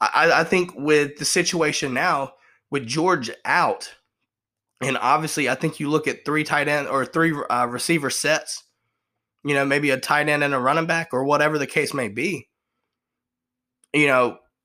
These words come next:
I, I still think you're gonna have Jermaine as gonna be a starter no matter what. I think he moves up to the number one. You know, I could see, you know, I would like to see more of Arian Smith now, right? But who's gonna kinda take that down the field,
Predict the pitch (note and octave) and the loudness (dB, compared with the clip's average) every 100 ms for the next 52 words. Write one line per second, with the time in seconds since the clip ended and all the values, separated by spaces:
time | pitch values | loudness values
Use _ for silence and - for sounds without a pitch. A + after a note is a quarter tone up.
0 | _ C3+ C#3 C#3+ D3 - G#3 G#3+ F#3 E3+ | _ 0 2 2 2 2 2 2 0 0
1 | E3 D#3 D3+ C#3+ D3 C#3 - _ - C3+ | -2 0 0 2 0 -2 -8 _ -6 -2
2 | C#3+ D3+ D#3+ D#3 C#3 - D3+ C#3 C3 B2 | 2 2 2 0 -4 -2 -2 0 -2 -2
3 | - C3 B2+ A2+ B2 - _ _ _ _ | 0 0 2 0 -6 -14 _ _ _ _
4 | _ - C3+ C3+ B2 A#2 B2+ A#2 A#2+ D#3+ | _ -4 -2 2 2 0 0 0 0 -2
5 | D#3+ D#3 D3+ C#3 C3+ - C3 B2 A#2 A2+ | -2 0 0 0 -2 -4 -4 -2 -2 -4
6 | A2+ F#2+ - _ _ _ _ _ _ _ | -6 -8 -14 _ _ _ _ _ _ _
7 | _ _ - C#3+ B2 A2+ - D#3+ G#3 E3 | _ _ -2 2 2 2 2 2 2 2
8 | - E3 C3+ - _ D3+ - F3+ F3+ E3 | 2 0 -4 -16 _ -2 2 4 4 2
9 | D#3 D#3 - E3+ D#3 D#3 D3+ C3 D#3 D#3 | 0 -2 -2 0 2 4 4 2 2 2
10 | D3 - E3 F3+ - - _ _ _ _ | -2 -2 0 -2 -4 -20 _ _ _ _
11 | _ _ _ C#3 C#3+ B2 G2+ - _ _ | _ _ _ -2 0 2 -2 -8 _ _
12 | _ _ G2+ A2+ E3 - _ _ _ _ | _ _ -6 -4 -6 -10 _ _ _ _
13 | _ _ _ _ _ _ _ _ _ _ | _ _ _ _ _ _ _ _ _ _
14 | _ B2+ - G#3 G3 G#3 F3+ F#3 F3 E3 | _ 0 4 4 4 2 2 2 0 0
15 | F#3 E3+ D#3+ D3+ C#3+ D3+ E3 E3+ - E3 | -2 -2 -2 -2 0 0 2 0 -4 0
16 | D#3+ D#3 D3+ F#3+ | 2 2 0 -6